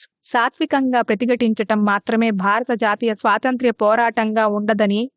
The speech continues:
ఆయన స్పష్టంగా ప్రకటించాడు. ఆయన దృష్టిలో త్యాగాగ్రహం అంటే సాత్విక నిరోధం మాత్రమే కాదు,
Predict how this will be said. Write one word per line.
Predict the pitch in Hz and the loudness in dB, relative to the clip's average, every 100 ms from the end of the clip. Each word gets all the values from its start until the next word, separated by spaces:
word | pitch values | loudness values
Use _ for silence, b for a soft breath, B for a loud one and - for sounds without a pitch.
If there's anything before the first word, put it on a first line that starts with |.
| - | -4
ఆయన | 220 220 | 0 -2
స్పష్టంగా | - 226 - - 254 240 | -2 -4 -4 -4 -2 -2
ప్రకటించాడు. | - 196 208 214 214 190 - - | -2 -4 -2 -2 0 -2 -4 -4
ఆయన | 214 233 | 0 2
దృష్టిలో | 220 226 - 240 214 | 0 -2 0 0 0
త్యాగాగ్రహం | - 240 240 254 269 240 233 240 233 | -2 0 0 2 -2 -2 -2 2 2
అంటే | 208 208 208 240 _ _ | 0 -2 -4 -4 _ _
సాత్విక | - 233 233 269 262 240 | -2 0 0 -2 -2 0
నిరోధం | 220 226 240 247 | 2 2 2 2
మాత్రమే | 233 208 214 226 220 | 2 2 0 -2 -2
కాదు, | 214 196 | -2 -4